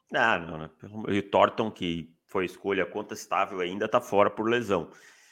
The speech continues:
Cara, eu, eu, eu não tenho bons, é... Boas perspectivas pra esse ataque dos Patriots, essa é a verdade. Nada me faz crer que ele vai ser melhor que do ano passado. Primeiro porque o Josh McDaniels era um coordenador inumeras-, inumeramente superior aos,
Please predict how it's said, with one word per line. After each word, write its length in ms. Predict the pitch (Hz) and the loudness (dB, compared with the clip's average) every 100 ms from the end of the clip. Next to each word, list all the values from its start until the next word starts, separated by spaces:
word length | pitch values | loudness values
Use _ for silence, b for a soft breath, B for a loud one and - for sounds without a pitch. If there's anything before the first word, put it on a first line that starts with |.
| b | b
Cara, 260 | - 143 165 | 0 4 4
eu, 180 | - 110 - | 2 -4 -4
eu, 380 | 110 117 165 | -2 -2 -2
eu 160 | 110 131 | -2 -2
não 160 | 170 185 | -2 -4
tenho 320 | 135 143 185 | -4 -2 -4
bons, 840 | 113 110 110 151 185 120 - - - | -4 0 0 0 -4 -6 -10 -12 -2
é... 920 | 107 98 92 90 87 82 80 78 78 _ _ _ _ _ _ _ | 0 2 2 2 2 0 -4 -8 -12 _ _ _ _ _ _ _
Boas 240 | 98 151 | 0 0
perspectivas 720 | - 147 - 151 - 139 208 | 0 -6 -6 -8 -2 0 2
pra 120 | 202 190 | 0 -2
esse 100 | 190 | -2
ataque 300 | - 190 - | 0 -2 -2
dos 160 | 339 | -8
Patriots, 440 | - 185 190 104 95 | 0 0 2 0 -2
essa 180 | 95 | -2
é 20 | 151 | -2
a 40 | |
verdade. 520 | - 196 143 135 85 - b b | 0 2 4 4 0 -14 b b
Nada 380 | 107 127 202 208 | 10 10 10 6
me 100 | 180 | 2
faz 260 | 151 143 | 2 2
crer 200 | - 123 | 0 -2
que 60 | - | -2
ele 80 | 175 | 0
vai 120 | 170 | 0
ser 180 | - 175 | 0 -2
melhor 380 | 180 127 127 | 0 4 4
que 120 | 151 - | 2 0
do 100 | 165 | -2
ano 100 | 170 | 0
passado. 480 | 185 - 135 90 - b b _ | -2 4 6 6 0 b b _
Primeiro 400 | - 120 135 453 | 0 4 8 6
porque 320 | - - - | 4 -6 -4
o 60 | 415 | -2
Josh 260 | 156 147 151 | 0 0 0
McDaniels 520 | 147 117 123 180 277 | 0 2 2 0 0
era 120 | - | 0
um 40 | |
coordenador 800 | - 143 165 151 120 147 185 147 123 | 0 -2 0 0 0 2 0 0 -6
inumeras-, 720 | 127 135 180 202 165 131 123 | -2 -2 0 2 2 0 -6
inumeramente 640 | 127 117 170 208 156 147 - | -4 -2 2 2 2 -2 -6
superior 460 | 151 156 113 120 | -6 -2 2 2
aos, 200 | 147 165 | 2 -2